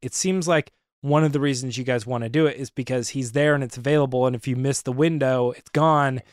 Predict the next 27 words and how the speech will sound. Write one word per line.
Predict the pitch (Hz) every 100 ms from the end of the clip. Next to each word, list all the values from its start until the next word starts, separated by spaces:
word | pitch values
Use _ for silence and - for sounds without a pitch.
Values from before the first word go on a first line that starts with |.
| _ _ _ _
So | - 139
it's | -
like, | 139 123 - - 123 120
do | 165 185
it | 165
now. | 143 147 147 147 147 - _ _ -
Um, | 131 131 127 127 127
and | - 131 127 127 131 -
it | 139
just | - 139 -
feels | 147 135 117 -
like | 156 127 -
it's | 120
the | - 143
one | 131 131 127
thing | 127 123
that | 117
he's | 117
gonna | - 127
be | 120
involved | 113 110 123 120 127
in, | 117 110 -
and | 123 120 117 -
trying | - 143 135 123
to, | - 127 120 120 117 _ _ _ _ _
you | 135
know, | 123 117